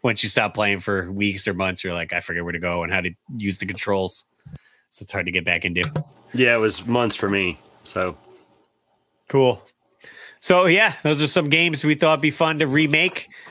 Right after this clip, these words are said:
Speaker 1: Um, and if you guys wanna catch full episodes, they're every Saturday at seven A M. You can catch us on the weekly warpipe dot com. Oh, you guys could give us a, a call, too, if you wanna, uh, you know, leave a, um, voice message. We got a phone number, or you can text us,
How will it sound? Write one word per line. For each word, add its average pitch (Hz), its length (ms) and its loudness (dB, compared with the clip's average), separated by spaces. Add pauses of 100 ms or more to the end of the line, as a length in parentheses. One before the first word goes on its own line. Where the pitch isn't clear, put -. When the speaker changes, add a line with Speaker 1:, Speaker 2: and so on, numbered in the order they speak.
(180)
Speaker 1:
Um, 117 300 2
and 117 80 2
if 113 100 -2
you 120 80 -4
guys 131 180 2
wanna 127 140 0
catch 131 220 -2
full 135 260 0
episodes, 123 560 0
they're 113 140 0
every 117 180 0
Saturday 113 640 0
at 101 140 -4
seven 110 360 -2
A 104 160 -2
M. 113 280 -4 (560)
You 170 160 -10
can 127 140 -14
catch 95 280 -4
us 101 160 -4
on 98 320 -4 (180)
the 113 100 -4
weekly 101 440 -6 (120)
warpipe 101 500 -8 (120)
dot 131 240 -4 (120)
com. 135 460 -4 (360)
Oh, 131 60 0
you 117 180 2
guys 123 200 0
could 113 140 0
give 123 120 2
us 117 160 0
a, 104 80 0
a 98 220 -4
call, 139 340 2
too, 135 320 0
if 107 100 -8
you 101 80 -4
wanna, 92 280 -6 (720)
uh, 92 180 -4
you 87 160 -6
know, 85 140 -6
leave 92 320 -2
a, 90 180 0
um, 85 380 -6 (340)
voice 107 420 -2
message. 101 440 -2
We 92 80 -6
got 92 100 -2
a 85 60 -6
phone 98 240 -6
number, 98 260 -4
or 92 80 -4
you 92 80 -6
can 92 140 -6
text 107 320 -4
us, - 260 -4